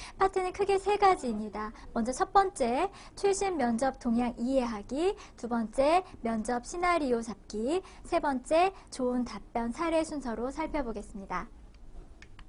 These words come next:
먼저 첫 번째 파트, 성공 면접을 위한 사전 준비, 최신 면접 동향의 이해입니다.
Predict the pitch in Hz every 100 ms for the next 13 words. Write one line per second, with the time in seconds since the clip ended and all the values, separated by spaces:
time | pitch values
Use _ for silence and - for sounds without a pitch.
0 | - - - - - - 247 269 294 466
1 | 480 466 415 381 339 302 254 254 226 262
2 | 339 370 370 339 269 262 254 247 240 240
3 | 330 320 294 262 220 214 285 370 403 -
4 | - - 415 415 415 311 233 226 254 -
5 | 233 226 226 247 302 - 247 262 240 220
6 | 208 202 208